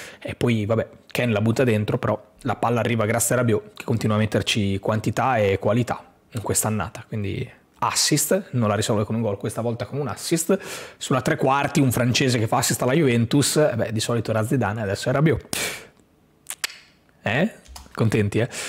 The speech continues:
Cinque e mezzo Kostic, no, sicuramente non la stessa partita che, che è stata, mm, con l'Inter, sicuramente no, un po' più scarico, però ribadisco, secondo me stasera, eh, è difficile valutare la prestazione della Juve perché è stata brutta.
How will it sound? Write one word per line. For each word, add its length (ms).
Cinque 280
e 20
mezzo 280
Kostic, 480
no, 140
sicuramente 520
non 160
la 80
stessa 320
partita 400
che, 640
che 120
è 20
stata, 540
mm, 320
con 160
l'Inter, 440
sicuramente 600
no, 80
un 80
po' 100
più 120
scarico, 460
però 320
ribadisco, 440
secondo 240
me 60
stasera, 1120
eh, 0
è 120
difficile 400
valutare 380
la 60
prestazione 440
della 120
Juve 100
perché 200
è 40
stata 200
brutta. 440